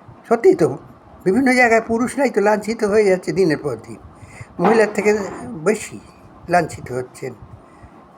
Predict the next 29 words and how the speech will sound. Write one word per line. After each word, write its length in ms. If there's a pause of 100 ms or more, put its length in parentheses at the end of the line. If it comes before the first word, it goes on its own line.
সেই 380 (580)
দিদি 240
রয়েছেন 400
বলেই 200
তো 120
আমরা 240
আছি, 440 (600)
নাহলে 220
কি 160
অত 220
অবস্থা 600
হতো 160
বলুন 240
তো? 200 (560)
আচ্ছা, 360
দিদির 260
কাছে 280
আমি 360
কমপ্লেন 400
করছি। 380 (480)
এই 200
দেখলেন 340
তো 160 (480)
সিনেমা 380
জগতে 340
সেই, 280
আহ, 260 (260)
বিজয়া 280
সম্পর্কিত 580